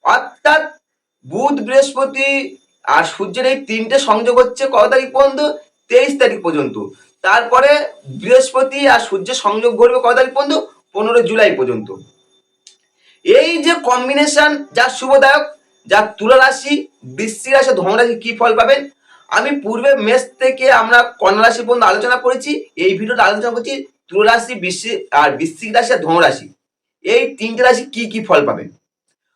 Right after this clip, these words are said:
প্রথম আলোচনা, আলোচনা করি তুলা রাশি। সূর্য, বুধ আর বৃহস্পতি এই যে তিনটে গ্রহের সংযোগ ঘটছে কোথা? আপনার ভাগ্যভাবে, অর্থাৎ নবম ভাবে। রাশি সাপেক্ষে সূর্যটা কে?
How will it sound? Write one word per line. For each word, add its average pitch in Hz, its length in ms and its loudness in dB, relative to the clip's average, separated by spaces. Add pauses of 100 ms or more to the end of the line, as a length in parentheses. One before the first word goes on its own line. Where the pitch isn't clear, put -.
(180)
প্রথম 277 220 -4
আলোচনা, 285 300 4 (120)
আলোচনা 262 260 2
করি 285 160 0 (100)
তুলা 214 180 2
রাশি। - 280 -2 (520)
সূর্য, 208 420 -8 (240)
বুধ 277 220 -2
আর 269 180 4
বৃহস্পতি 208 480 0 (120)
এই 277 140 0
যে 294 80 -4 (140)
তিনটে 226 380 -6
গ্রহের 269 320 0
সংযোগ 220 420 2
ঘটছে 262 300 2
কোথা? 269 280 4 (480)
আপনার 214 480 0
ভাগ্যভাবে, 180 600 0
অর্থাৎ 190 280 0 (140)
নবম 202 300 4
ভাবে। 98 180 -12 (1080)
রাশি 269 260 0
সাপেক্ষে 311 400 2
সূর্যটা 277 380 0
কে? - 200 -4